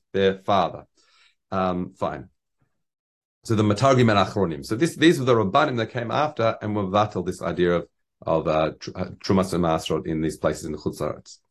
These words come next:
So let's continue. So Rabbi Zera,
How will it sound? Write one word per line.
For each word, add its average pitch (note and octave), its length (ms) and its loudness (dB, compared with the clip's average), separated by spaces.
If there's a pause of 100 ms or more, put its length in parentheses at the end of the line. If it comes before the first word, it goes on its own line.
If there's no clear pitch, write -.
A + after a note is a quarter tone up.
(500)
So - 120 0
let's G2+ 120 2
continue. F#2 460 0 (360)
So G#2 180 4
Rabbi F#2+ 200 6
Zera, G#2+ 520 6